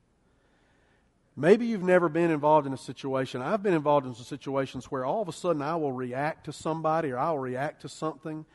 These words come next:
and I will think, "Where in the world did that come from? Where did that anger come out of me towards this person who really doesn't deserve it?" And it's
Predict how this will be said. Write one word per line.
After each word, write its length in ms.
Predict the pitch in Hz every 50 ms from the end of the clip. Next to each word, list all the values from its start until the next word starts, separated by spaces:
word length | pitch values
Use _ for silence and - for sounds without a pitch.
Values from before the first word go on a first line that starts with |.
| _ _ _ _
and 160 | - 120 131
I 140 | 135 147 160
will 180 | 160 147 135 120 - _ _
think, 240 | _ 160 147 131 - - 113
"Where 260 | 123 139 156 190 196
in 100 | 175 151
the 60 | 135
world 240 | 127 139 147 143 123
did 100 | 117 107
that 200 | 120 127 127 -
come 220 | - 117 98 95
from? 320 | - _ 92 85 85 87 _ _ _ _ _ _ _ _ _ _ _ _ _ _ _ _ _ _
Where 160 | - 151 208
did 80 | 196 151
that 180 | 143 151 160 139
anger 440 | 135 147 156 156 120 113 104 90 - _ _ _
come 180 | - 143 127 127
out 160 | 135 135 127
of 140 | 120 98 110
me 340 | 123 135 143 127 101 87 _ _ _ _ _ _ _ _ _ _ _ _ _
towards 280 | - 147 143 127 - -
this 200 | 131 160 160 -
person 380 | - 147 135 123 - - 120
who 100 | 117 131
really 320 | 127 127 135 151 160 147 123
doesn't 320 | 120 131 131 113 117 104
deserve 400 | 107 107 95 123 135 143 127 95
it?" 220 | 92 - _ _ _ _ _ _ _ _ _ _ _ _ _ _
And 160 | - 135 135
it's 300 | 139 135 - - - -